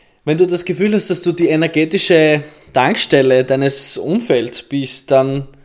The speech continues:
ist es für alle anderen natürlich wunderbar, weil wenn ich mich mit der getroffen hab oder wenn ich mich mit dem getroffen hab, dann ist mir immer so viel besser gegangen. Boah, der hat so eine Energie, das ist super. Und dann sitzt du zu Hause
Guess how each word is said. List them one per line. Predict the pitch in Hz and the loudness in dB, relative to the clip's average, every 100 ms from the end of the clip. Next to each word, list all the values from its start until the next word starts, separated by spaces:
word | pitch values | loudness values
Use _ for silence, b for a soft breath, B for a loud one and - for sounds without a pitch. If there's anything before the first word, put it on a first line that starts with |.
| b b b b b _ | b b b b b _
ist | 165 185 | -2 -2
es | 175 | -2
für | 190 131 | 0 2
alle | 139 151 | 4 4
anderen | 123 139 190 175 | 2 0 -2 -2
natürlich | 160 160 151 143 | -2 -2 -2 -2
wunderbar, | 143 151 170 - 107 110 202 - _ _ | -2 -2 -4 -4 -2 -2 -4 -10 _ _
weil | 139 135 | 0 0
wenn | 131 | 0
ich | 131 | -2
mich | 135 | -2
mit | 131 127 | -4 -4
der | 123 131 | -2 -2
getroffen | 180 143 156 170 160 | -2 -2 -4 -4 -4
hab | 165 151 | -4 -2
oder | 131 127 | -2 -2
wenn | 135 | -4
ich | 135 | -4
mich | 135 | -4
mit | 127 - | -4 -4
dem | 127 | -2
getroffen | 156 143 135 123 139 | -4 -4 -6 -6 -8
hab, | - | -8
dann | 131 | -10
ist | 123 - | -8 -4
mir | 127 | -2
immer | 127 | -2
so | 127 135 | -2 -2
viel | 147 | -4
besser | 143 117 127 | -6 -6 -6
gegangen. | 123 117 131 139 B B B - | -4 -4 -4 -10 B B B -4
Boah, | - - B - | -4 -4 B -2
der | 139 | 2
hat | 143 - | 4 4
so | 156 | 4
eine | 143 | 4
Energie, | 165 190 143 165 185 B - | 4 0 -2 -2 -4 B -8
das | 147 170 | -4 0
ist | - - | 2 4
super. | 165 - 98 - - _ _ _ _ _ _ _ _ _ _ _ _ _ _ _ _ - | 4 2 -6 -8 -12 _ _ _ _ _ _ _ _ _ _ _ _ _ _ _ _ -8
Und | 156 135 | -6 -2
dann | 139 | -2
sitzt | 143 165 - | -2 -4 -6
du | 202 | -6
zu | - 190 | -4 0
Hause | 156 143 151 151 143 | 2 2 2 0 -2